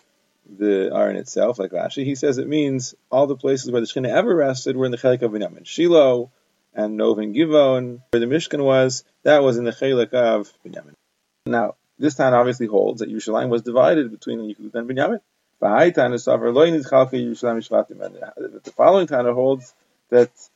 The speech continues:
Yerushalayim was never divided among the Shvatim. The Tana says, "Ein maskirim batim Yerushalayim," that the residents, the owners of the homes in Yerushalayim didn't rent out their homes to the Olei Regalim in Yerushalayim.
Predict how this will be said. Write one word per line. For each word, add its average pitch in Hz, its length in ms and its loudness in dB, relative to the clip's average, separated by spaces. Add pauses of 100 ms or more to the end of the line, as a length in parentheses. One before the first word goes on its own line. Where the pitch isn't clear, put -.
(360)
Yerushalayim 127 420 0
was 143 100 0
never 156 180 0
divided 151 400 4
among 151 140 0
the 151 60 -2
Shvatim. 135 500 -2
The - 80 -18
Tana 131 240 -2
says, 131 180 -4
"Ein 165 120 0
maskirim 147 400 -2
batim 156 420 2
Yerushalayim," 113 460 -6 (340)
that 117 120 -4
the 127 100 0
residents, 143 680 0
the 123 100 2
owners 156 500 2
of 127 120 -2
the 131 80 0
homes 147 320 0
in 147 100 -4
Yerushalayim 139 260 -4
didn't 160 200 -2
rent 160 220 2
out 151 140 4
their 151 120 -2
homes 170 320 2
to - 60 -20
the 139 100 0
Olei 135 160 2
Regalim 123 440 0
in 117 80 -10
Yerushalayim. 107 400 -8